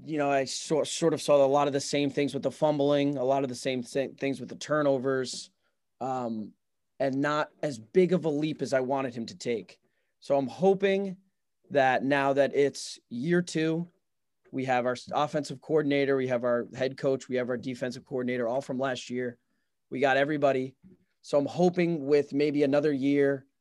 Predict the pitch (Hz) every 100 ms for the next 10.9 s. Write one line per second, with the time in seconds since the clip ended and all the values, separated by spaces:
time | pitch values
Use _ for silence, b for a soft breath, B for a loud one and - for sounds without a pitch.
0 | _ _ _ _ _ _ 135 117 131 156
1 | 160 151 143 135 135 143 135 127 139 135
2 | 131 127 151 143 135 135 135 139 185 175
3 | 147 - - 226 226 156 - 123 110 107
4 | 123 123 123 117 117 127 123 120 156 156
5 | 131 113 131 123 113 117 117 117 117 110
6 | 120 - 175 - - _ _ _ _ _
7 | _ 139 160 165 151 - 160 156 143 147
8 | 143 143 135 127 147 135 135 - 139 123
9 | 127 127 123 - 147 143 - 123 151 170
10 | 156 135 123 131 117 117 107 92